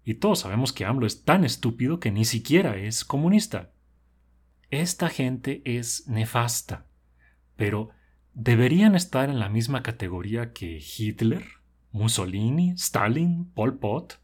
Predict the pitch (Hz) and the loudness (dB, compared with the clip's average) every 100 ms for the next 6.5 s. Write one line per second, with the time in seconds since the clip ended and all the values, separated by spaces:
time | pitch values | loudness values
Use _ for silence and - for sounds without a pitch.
0 | _ _ 101 104 101 107 160 151 117 - | _ _ -4 -2 0 -2 -4 -6 -8 -4
1 | 101 104 - 175 - _ _ _ _ _ | -2 -2 -8 -10 -12 _ _ _ _ _
2 | _ _ _ _ _ - 170 190 160 123 | _ _ _ _ _ 4 4 6 4 2
3 | 117 110 113 104 98 143 - 107 92 - | 0 0 0 -2 -2 -2 -2 -4 -4 -6
4 | 104 120 101 82 80 - 110 110 104 92 | -6 -6 -6 -10 -10 -4 -4 -4 -8 -6
5 | 87 87 - 110 - 95 101 120 101 95 | -8 -12 -10 -6 -4 -4 -2 0 0 -2
6 | 90 - 107 123 | -2 -2 0 -4